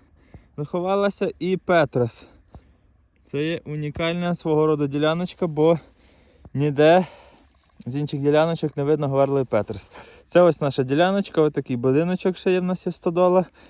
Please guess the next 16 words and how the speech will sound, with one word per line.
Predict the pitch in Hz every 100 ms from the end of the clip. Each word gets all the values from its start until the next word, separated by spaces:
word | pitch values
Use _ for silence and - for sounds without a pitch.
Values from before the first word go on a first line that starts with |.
| _ _ _
Ось | -
так | 123 135
вона | 123
виглядає, | 120 120 120 135 160 175 156
смереки, | - 135 139 185 214 - 202
і | 170
так | - 165 165
вона | 156
йде | 151 143
ось | 147 151 143 - _ _ _ _ _
вверх | 123 147 185 180 - - -
до | 120 151 180 - 143
лісу. | 147 123 - 104 - _ _ _ _ _ _ _
В | 131 120
тій | 196 202
стороні, | 190 180 175 165 196